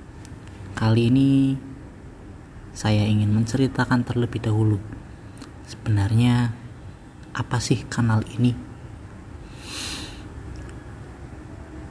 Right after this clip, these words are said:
Jurnal Apa Adanya adalah salah satu inisiasi saya untuk merekam dan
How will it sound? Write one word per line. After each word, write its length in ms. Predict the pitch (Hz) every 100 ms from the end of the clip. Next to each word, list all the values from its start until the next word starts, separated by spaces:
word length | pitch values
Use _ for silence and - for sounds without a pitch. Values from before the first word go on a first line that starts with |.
| - - - -
Jurnal 400 | 131 123 131 139
Apa 320 | 131 131 135
Adanya 400 | 123 117 117 120
adalah 240 | 117 107 101
salah 320 | 101 107 104
satu 400 | 104 101 101 110
inisiasi 560 | 110 107 - 101 101 104
saya 400 | 104 98 113 123 - - - - - - - -
untuk 800 | 131 131 127 120 123 - 160 - - - - -
merekam 720 | 123 123 113 - - 113 110 117 - - - - - - - - - - - - - - - - - - - -
dan 720 | - 120 110 107 104 101 101